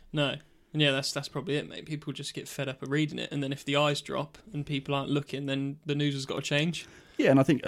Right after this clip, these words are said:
Speaker 2: also as well, it's, you know, if you see your neighbours going out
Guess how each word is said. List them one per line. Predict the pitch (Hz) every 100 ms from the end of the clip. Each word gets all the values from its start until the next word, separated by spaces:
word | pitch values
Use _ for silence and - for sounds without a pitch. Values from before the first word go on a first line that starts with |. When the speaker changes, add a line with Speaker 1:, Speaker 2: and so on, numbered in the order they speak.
| 117
Speaker 2:
also | 147 - 117
as | 107
well, | 123 127
it's, | 104 98 - -
you | 120
know, | 104
if | 98
you | 107
see | 120
your | 98
neighbours | 95 104 82
going | 80 78 80
out | 80 76